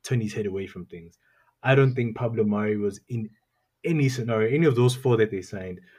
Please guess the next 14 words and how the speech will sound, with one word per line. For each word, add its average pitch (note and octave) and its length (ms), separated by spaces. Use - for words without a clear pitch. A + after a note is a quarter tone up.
Ceballos A#2 560
as G#2 120
well. G2 380
I C#3 120
don't C3+ 180
think B2 220
anyone E3+ 460
was B2+ 140
trying C3 240
to A#2 100
steal A#2 320
them A2 220
from G#2 260
Arsenal. G#2 580